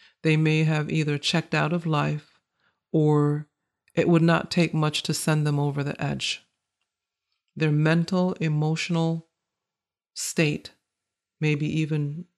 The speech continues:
physical state, is fragile. That's the third p-, level, the third person. I believe the hope that you have held on to at the outset of the crisis,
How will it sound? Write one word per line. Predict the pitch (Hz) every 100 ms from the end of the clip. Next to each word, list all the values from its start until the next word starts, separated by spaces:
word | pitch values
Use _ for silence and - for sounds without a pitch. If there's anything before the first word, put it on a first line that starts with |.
| _ _ -
physical | 190 190 175 147
state, | 139 - 143 143 - - _ _ _ -
is | 151
fragile. | - 151 143 135 - 147 _ _ _ _ _ _ _ _ _ _ _ _ _ _ _ _ _
That's | 165 -
the | 160
third | 151 147 143 -
p-, | - -
level, | 143 143 139 - -
the | 156
third | 156 147
person. | - 143 - 160 147 _ _ _ - - - - - _ _ _ _
I | 185 226 269
believe | 226 185 180 151 - 156 - _ -
the | 151 156
hope | - - 208 233 -
that | 190
you | - 185 185
have | 190 180 160
held | - 190 185 180
on | 175 180 175
to | 156 143 156 156
at | -
the | 160 -
outset | 160 175 - 196
of | 190
the | 214
crisis, | - 151 151 - - - -